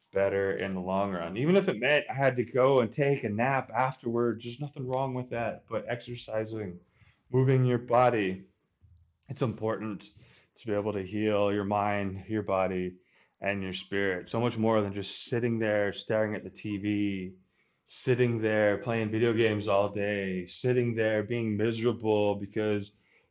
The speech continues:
nobody around you understands what the hell is going on. What the epilepsy hell is this all about? And it can be horrible,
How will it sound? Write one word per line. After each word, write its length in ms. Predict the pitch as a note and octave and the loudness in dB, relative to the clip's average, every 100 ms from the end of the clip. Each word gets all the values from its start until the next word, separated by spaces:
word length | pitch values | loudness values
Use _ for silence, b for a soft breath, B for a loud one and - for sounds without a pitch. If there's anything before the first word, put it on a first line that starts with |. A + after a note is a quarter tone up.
| - | -2
nobody 560 | C3+ B2+ A#2+ B2 B2 | 4 4 4 6 8
around 460 | A#2 A2 A2 A2+ A2 | 8 6 4 2 0
you 160 | A2 | -2
understands 760 | G#2 A2 G#2+ - G#2+ G#2+ G#2 G2+ | 0 -2 -4 -2 2 2 0 -2
what 220 | G#2+ G#2 | -4 -4
the 80 | A2+ | -2
hell 380 | A2 G#2+ G#2+ G2+ | 4 6 4 2
is 180 | G2+ | -4
going 320 | G2+ G#2+ G#2 G#2 | -2 0 2 0
on. 480 | A2 A#2 A#2 G2+ - _ b b b - | 0 0 0 -4 -10 _ b b b 0
What 260 | B2 C3 | 4 4
the 100 | C3 | 4
epilepsy 600 | C3 D3 C#3 C#3 C#3 C#3+ | 4 4 6 6 6 2
hell 320 | C#3+ C3+ C#3 C3+ | 4 8 8 8
is 140 | C3+ | 6
this 240 | C#3+ C#3 - - | 4 -2 -4 4
all 280 | C#3+ C#3 | 6 6
about? 840 | C3+ C3 C#3+ C#3+ C#3+ C#3 C3+ B2 G2+ _ b b _ _ _ _ _ _ _ | 4 2 2 4 6 6 6 4 0 _ b b _ _ _ _ _ _ _
And 480 | B2+ C3+ B2+ A#2+ G#2 | 2 4 4 0 -2
it 180 | A#2+ A#2 | -4 -2
can 160 | A#2+ G2+ | -4 -2
be 140 | G#2+ | 0
horrible, 680 | G2+ G#2 G#2 F#2+ F2 E2+ | 2 4 2 0 -2 -4